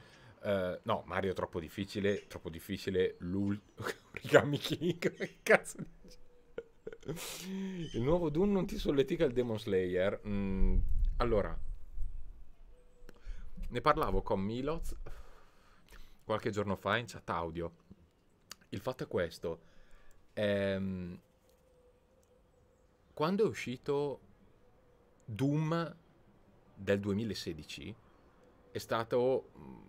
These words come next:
un amore a prima vista. Mi è piaciuto tantissimo, mi è pi-, piaciuto tantissimo,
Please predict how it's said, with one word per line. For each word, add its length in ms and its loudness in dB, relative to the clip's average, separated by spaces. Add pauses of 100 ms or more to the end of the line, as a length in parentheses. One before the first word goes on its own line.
(160)
un 120 0
amore 260 0
a 40 -2
prima 240 -2
vista. 520 -8 (520)
Mi 100 -4
è 20 -4
piaciuto 400 -6
tantissimo, 720 -4
mi 120 -4
è 20 -8
pi-, 140 -10
piaciuto 380 -8
tantissimo, 960 -6